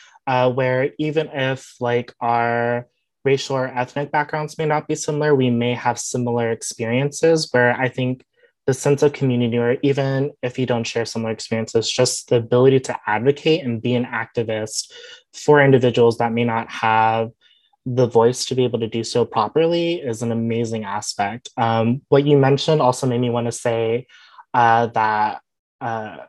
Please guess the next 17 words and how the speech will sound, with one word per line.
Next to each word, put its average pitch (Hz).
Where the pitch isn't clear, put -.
sometimes 143
English 139
speakers 135
may 123
seem 120
a 117
bit 120
more 113
aggressive, 170
or 131
non-fluent 127
English 123
speakers 117
may 117
sound 120
more 113
aggressive 110